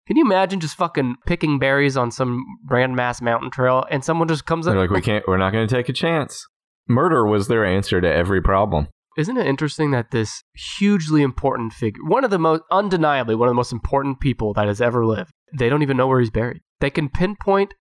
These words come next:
Speaker 1: the year and month in which he was born and died, but they cannot pinpoint. So he's out there somewhere.
Speaker 2: Uh-uh. Well, they're probably afraid they'll still get killed.
Speaker 1: <laughs> Right. That's all I got on Mister Khan.
Speaker 2: You know, for a brief overview, I think he hit the high points. Well,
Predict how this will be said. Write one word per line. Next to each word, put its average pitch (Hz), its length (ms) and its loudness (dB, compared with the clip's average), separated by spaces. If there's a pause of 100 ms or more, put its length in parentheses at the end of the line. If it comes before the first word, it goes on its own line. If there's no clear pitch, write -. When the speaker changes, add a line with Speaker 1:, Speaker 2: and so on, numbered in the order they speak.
(140)
Speaker 1:
the 135 180 2
year 147 400 2
and 165 160 0
month 147 240 0
in 135 100 -2
which 135 160 0
he 131 100 0
was 123 120 2
born 127 240 0
and 120 80 -2
died, 110 220 0
but - 100 -14
they 107 100 -6
cannot 107 340 -4
pinpoint. 107 500 -6 (300)
So 120 140 0
he's 165 220 0
out 185 180 -2
there 135 140 2
somewhere. 147 460 -2 (120)
Speaker 2:
Uh-uh. 87 340 0 (120)
Well, 120 100 0
they're 113 140 2
probably 165 360 2
afraid 113 340 0
they'll 104 100 0
still 113 240 -2
get 101 180 -2
killed. 131 320 -2 (300)
Speaker 1:
<laughs> - 80 -6 (340)
Right. 104 200 -14 (360)
That's - 120 -10
all 170 80 0
I 151 80 0
got 131 240 2
on 117 100 0
Mister - 220 -4
Khan. 101 400 -2 (500)
Speaker 2:
You 117 80 -2
know, 135 160 0
for 143 260 0
a 131 40 0
brief 160 240 2
overview, 90 600 2 (380)
I 101 60 0
think 104 200 -2
he 92 120 2
hit 92 180 0
the 87 100 0
high 85 180 0
points. 80 340 -2
Well, 117 320 0